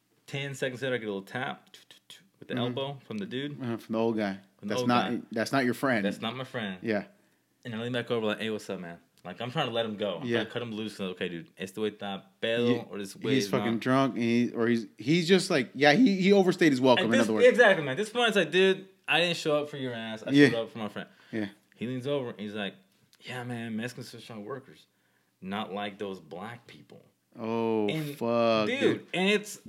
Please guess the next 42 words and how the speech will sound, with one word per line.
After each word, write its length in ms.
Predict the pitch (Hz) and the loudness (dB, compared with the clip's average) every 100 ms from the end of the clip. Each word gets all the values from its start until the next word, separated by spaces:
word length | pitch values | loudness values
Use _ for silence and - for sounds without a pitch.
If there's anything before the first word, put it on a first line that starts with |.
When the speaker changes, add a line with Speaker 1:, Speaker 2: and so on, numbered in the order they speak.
| - | -6
Speaker 1:
I 200 | - 185 | -2 0
just, 200 | 214 226 | -2 2
like, 220 | 208 175 156 | 2 2 2
I 80 | |
don't 180 | 208 220 | 2 4
even 180 | 208 190 | 4 2
know, 120 | 190 196 | 2 2
like, 240 | 190 147 | 2 0
I 80 | 175 | -2
just 100 | 226 | 0
look 100 | 220 | 2
at 80 | 220 | 4
him 140 | 208 196 | 4 2
like, 240 | 165 147 | 0 2
"The 300 | 156 156 143 - - | 4 4 2 -4 -8
fuck?" 640 | 139 175 285 392 392 - - - - - - | -2 -2 -2 -6 -8 -12 -20 -20 -20 -16 -2
Speaker 2:
Like 220 | 127 120 | 0 2
Speaker 1:
And 100 | 170 | 0
then 140 | 220 | -2
he 180 | 220 240 | -2 -4
starts 260 | - 214 190 | 0 0 4
going 220 | 190 190 | 2 4
on 80 | 190 | 4
a 140 | 165 127 | 2 2
racist 480 | 139 156 185 180 135 | 0 -2 -4 -10 -2
riff. 400 | 226 226 110 - | 0 0 -2 -4
Like, 160 | 101 107 | -8 -6
"Yeah, 240 | 156 170 | -2 0
man, 260 | 170 160 156 | 0 -4 -4
'cause 160 | 127 | -8
black 360 | 101 127 170 185 | -4 -4 -4 -6
people 200 | 170 131 | -10 -6
do, 140 | 143 | -6
do, 60 | 143 | -6
do." 180 | 135 147 | -2 -2
And 180 | 143 139 | 0 -4
it's 100 | 139 | -2
like, 140 | 147 | -2
dude, 140 | 147 127 | 0 -2
at 100 | 123 | 0
that 200 | 190 202 | 0 0
point, 320 | 202 202 196 | 2 2 0